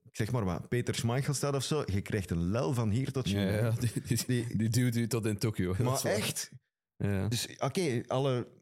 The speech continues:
Speaker 1: allee, dat is een jonge kerel, die moet nog bijleren, maar dan nog.
Speaker 2: Dat is wel veel leergeld dat je betaalt, hè.
Speaker 1: Ge-, ge-, kost u elke week punten.
Speaker 2: Ja.
Speaker 1: Altijd. Ofwel een verdediger,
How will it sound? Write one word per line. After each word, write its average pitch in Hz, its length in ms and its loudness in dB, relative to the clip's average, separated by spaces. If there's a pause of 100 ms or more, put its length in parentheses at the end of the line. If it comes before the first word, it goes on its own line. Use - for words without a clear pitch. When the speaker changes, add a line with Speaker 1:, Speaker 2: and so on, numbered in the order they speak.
Speaker 1:
allee, 82 400 -2
dat 92 180 -10
is - 60 -10
een 92 80 0
jonge 92 240 2
kerel, 143 300 0
die 131 100 2
moet 110 120 2
nog 95 160 -4
bijleren, 120 480 2
maar 104 100 2
dan 95 100 2
nog. 139 200 0 (800)
Speaker 2:
Dat 98 120 -4
is - 60 -6
wel 107 140 2
veel 113 180 2
leergeld 98 400 2
dat 92 100 0
je 92 80 0
betaalt, 85 300 0
hè. 104 100 2
Speaker 1:
Ge-, 117 200 -2
ge-, - 140 -8 (140)
kost - 280 -2
u 101 140 0
elke 117 420 2
week 110 300 0
punten. 95 400 0
Speaker 2:
Ja. 95 60 -2
Speaker 1:
Altijd. 120 760 0
Ofwel 127 380 0
een 120 60 2
verdediger, 131 680 0